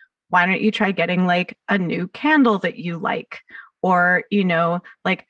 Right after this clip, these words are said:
spray a different scent in your room or something like that. I was just like, "Why don't you do something, like, a little bit different?" And, like, at first she said to me, she's just like, "Pam, I don't think that a candle's gonna, like, cut it." <laughs> I was like, <laughs> I was just like, "Look, I'm not saying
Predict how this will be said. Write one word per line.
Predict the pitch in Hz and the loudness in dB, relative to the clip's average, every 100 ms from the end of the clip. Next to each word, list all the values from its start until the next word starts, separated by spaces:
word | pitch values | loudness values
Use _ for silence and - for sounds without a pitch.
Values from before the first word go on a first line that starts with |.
| _ | _
spray | - - 156 170 | -18 -6 -2 0
a | 190 | 0
different | 208 254 262 - | 0 0 0 0
scent | 302 294 - - | 2 2 0 0
in | 196 | 4
your | 190 180 165 | 4 2 0
room | 170 165 165 170 | 0 0 0 0
or | 185 | 0
something | 190 262 294 | 2 4 6
like | 269 220 | 4 4
that. | 226 | 2
I | 208 | 2
was | 202 | 0
just | 220 | 0
like, | 214 202 | -2 0
"Why | 165 196 | -2 0
don't | 277 | 0
you | 294 277 | 0 2
do | 285 | 2
something, | 269 262 240 214 | 4 4 6 4
like, | 196 | 0
a | 170 151 | -4 -6
little | 160 226 285 247 | -2 2 4 4
bit | 233 - - | 2 0 -2
different?" | 247 - 151 - | -2 0 -4 -2
And, | 190 190 | 0 2
like, | 185 185 - - - - | 2 0 -6 -20 -20 -4
at | 196 202 | -4 2
first | 226 226 | 0 2
she | |
said | 220 208 | 0 2
to | 214 | 2
me, | 202 | 0
she's | 202 | -2
just | 190 190 | -6 -4
like, | 185 | -6
"Pam, | - 240 240 240 240 240 240 _ - - - _ _ _ _ 294 | -2 2 4 4 4 2 0 _ -20 -20 -20 _ _ _ _ -4
I | 233 | 2
don't | 370 480 | 2 2
think | 466 453 | 2 4
that | 480 427 | 4 2
a | - | 2
candle's | 254 240 247 247 | 2 4 4 2
gonna, | 214 220 | 2 2
like, | 202 175 - | 2 0 -4
cut | - 180 | -8 -2
it." | 214 359 - | 0 0 0
<laughs> | |
I | 247 330 339 381 - | 2 4 6 4 4
was | 302 - | 2 4
like, | 381 - | 2 2
<laughs> | - - 330 - - 494 370 466 - - _ _ 453 392 | 2 2 2 2 4 4 4 2 -2 -20 _ _ -10 -4
I | - 339 | 0 2
was | 359 339 | 0 -4
just | 302 | -2
like, | 302 294 | 0 2
"Look, | 269 220 214 | 2 2 2
I'm | 240 247 | 0 4
not | 262 311 - | 4 4 2
saying | - 302 262 220 202 | 2 4 6 4 0